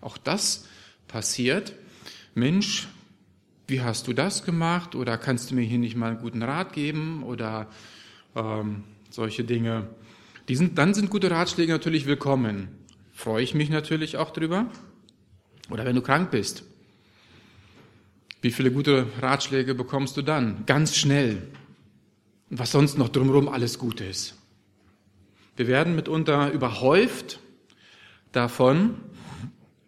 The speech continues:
und sehr schnell mit guten Ratschlägen bedient.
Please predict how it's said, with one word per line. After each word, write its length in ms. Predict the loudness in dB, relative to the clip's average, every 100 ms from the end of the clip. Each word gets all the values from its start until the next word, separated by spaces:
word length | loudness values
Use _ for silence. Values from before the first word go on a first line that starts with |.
| _ _ -4
und 180 | 0 2
sehr 440 | 4 4 4 0 -4
schnell 640 | -6 -2 2 2 4 2 0
mit 160 | -4
guten 240 | -4 -4 -2
Ratschlägen 640 | -2 -4 -4 -4 -4 -4
bedient. 500 | 0 2 2 0